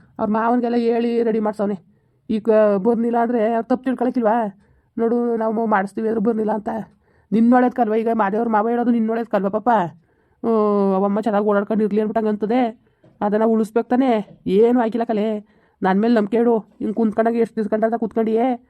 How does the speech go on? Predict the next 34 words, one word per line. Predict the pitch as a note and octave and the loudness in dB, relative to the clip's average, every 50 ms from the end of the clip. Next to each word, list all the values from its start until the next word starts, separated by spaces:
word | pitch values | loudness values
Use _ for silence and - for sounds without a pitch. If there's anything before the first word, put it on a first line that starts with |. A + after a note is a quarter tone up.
| _ _ _ _ _ _ | _ _ _ _ _ _
ಸಾಯ | - F#3 F#3+ G3+ G#3+ | 0 0 2 2 0
ಗಂಟ್ಲು | A#3+ A3 G#3 A3+ | 0 -2 -2 -4
ಹಿಂಗ್ | A3+ - | -2 -2
ಕುತ್ಕೊಂಡ್ | G#3+ G#3 G3+ G#3 G3+ | -2 -2 -2 -2 0
ಕಾಲ | G#3 G#3+ | -2 -2
ಕಳೆಯಕ್ಕೆ | G#3+ A3 A3 A3+ A#3 A#3+ | 0 -2 -4 -2 -2 -4
ಚಂದವಾ? | A#3 A#3 G3 G#3+ G#3+ F#3+ A3+ B3+ A#3 G3+ F#3+ - - _ _ _ _ _ _ _ _ _ | -2 -2 -2 0 0 2 2 2 2 0 -2 -6 -12 _ _ _ _ _ _ _ _ _
ಅಲ್ಲಿಗೆ | - G3+ G#3 G#3+ A3 A#3 A3+ | 0 0 2 2 2 2 2
ಇಲ್ಲಿಗೆ | A3 G#3 G3+ G#3+ | 0 0 -2 -2
ಅನ್ಕೊ | A3 G#3+ A#3+ | -2 -2 -4
ಸುತ್ತಾಡ್ಕೊಂಡು | B3 - G#3 G3+ G3 - G#3+ G#3+ | -2 -2 -2 -2 -2 -2 -2 -2
ಆರಾಮಾಗಿರ್ಬೋದು. | F#3+ G3+ A3 G#3+ A3+ G#3+ A3 A3+ G3 A3+ A#3+ A3 C4 C4 B3 A#3 - - _ _ _ _ _ - | 0 0 0 -2 -2 -2 -2 0 0 0 0 2 2 2 2 0 -2 -10 _ _ _ _ _ -2
ಯಾರ್ | G3 F#3 F3+ - B3 A#3 | 0 2 2 2 2 0
ಮಾತು | A3 A3 A3+ A3 - B3+ | 0 -2 -2 -2 -2 -2
ಕೇಳೋಲೇ | B3+ B3+ B3 A#3+ A#3 B3 B3 | 0 2 2 2 2 2 2
ಇಲ್ಲ | A#3+ A#3+ A#3+ | 0 0 0
ನೀನು. | A#3+ B3 B3 B3 - - _ _ _ _ _ _ _ _ _ _ | 0 0 0 0 -2 -6 _ _ _ _ _ _ _ _ _ _
ಹ್ಮ್, | A3 G#3+ G#3 G3+ | 0 0 2 2
ಯಾಕ್ | G3+ F#3 F#3 G3+ A3+ - | 2 2 2 0 0 0
ಕೇಳೋರು | B3+ A#3 A3+ A#3 | 0 0 2 0
ಅಂತ | A#3+ A3 - | 0 0 0
ಅರ್ಥ | A3+ G3+ - - | 0 0 0 -2
ಮಾಡ್ಕೋಬೇಕು. | G#3+ A3 A3 G#3 A#3 G#3+ A#3+ - B3+ B3+ B3 B3 - - _ _ _ - | -2 -2 -2 -2 -2 -4 0 2 4 2 2 2 -2 -10 _ _ _ -6
ನಡಿ | F3+ F#3 G3 | -2 0 2
ಮಾಡಿಸ್ಕೊ | A#3 A#3 G3+ G3+ - - B3 | 2 2 0 0 -2 0 0
ನಡಿ, | A#3+ B3 C4 C4+ | 2 2 2 2
ನಾನು | B3 A3 F#3+ G#3 A#3 | 0 0 0 0 -2
ಬರ್ತೀನಿ | B3 A#3+ C4 B3+ | -2 0 0 0
ಹಾಸ್ಪಿಟ್ಲಿಗೆ. | A#3+ - - - A#3+ A#3+ B3 C4 C4+ C4+ C4+ C4+ - _ _ _ _ _ _ _ | 0 0 -2 -4 -4 -2 -2 0 0 0 -2 -2 -6 _ _ _ _ _ _ _
ಅದೇನಾದ್ರು | G3+ F3+ G3+ G#3 G#3+ A3+ A3 A3 A3+ A#3 | -10 -6 -4 -2 0 0 0 0 0 0
ಹಾಗೆ | G3+ G3+ G3 A3 | 0 0 0 0
ಬಿಡ್ಲಿ, | G#3 A3+ G#3+ A3+ | -2 0 0 0
ನೋಡಕ್ಕಾಯ್ತದೆ | A#3 A3+ G#3+ G#3+ G#3+ G#3+ A3 A3 A#3 A#3 | 0 2 2 2 2 0 0 -2 0 0
ನಡಿಲೇ, | A3+ A3+ A3 A3+ A3 A3 | 0 0 0 2 0 0